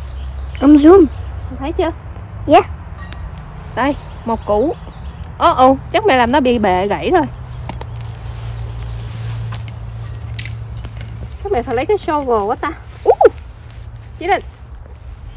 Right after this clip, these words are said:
Speaker 1: Wow.
Speaker 2: <laughs> Đã không?
Speaker 1: But
Speaker 2: Nè.
Speaker 1: it looks like a maggot.
Speaker 2: Nhìn giống con sâu đúng không?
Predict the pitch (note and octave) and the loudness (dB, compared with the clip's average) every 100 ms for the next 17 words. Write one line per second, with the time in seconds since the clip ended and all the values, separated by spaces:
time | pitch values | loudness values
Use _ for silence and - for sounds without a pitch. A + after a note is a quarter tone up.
0 | - - - - - - C4+ B3+ C#4+ E4 | -16 -16 -14 -14 -14 -12 -8 -6 -2 0
1 | F4+ E4+ C4+ A3 G#3+ A3 G#3 G#3+ - - | 0 0 -2 -4 -2 0 0 -2 -4 -8
2 | - - - - - - A3 D#4 E4 E4+ | -10 -16 -16 -18 -16 -4 0 2 2 0
3 | - - - - - - - - - - | -4 -12 -18 -16 -16 -14 -16 -16 -16 -16
4 | - - A3 B3+ - - - F4 A4+ A#4+ | -16 0 2 2 -2 -6 4 6 8 8
5 | A4+ C#4 C4 C4+ B3 F3+ - - - - | 10 8 8 4 2 -4 -8 -8 -8 -6
6 | - - A#3 A3+ F#4 D#4 - D4 C#4 C#4 | -8 0 2 4 2 0 0 0 0 0
7 | F4+ E4 | 2 2